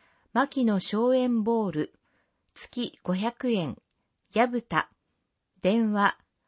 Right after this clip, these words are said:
零九零三六一八の八四二六。平方将棋。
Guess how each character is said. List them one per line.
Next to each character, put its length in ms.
零 300
九 360
零 380
三 400
六 320
一 260
八 380
の 260
八 380
四 320
二 260
六。 420
平 360
方 280
将 320
棋。 280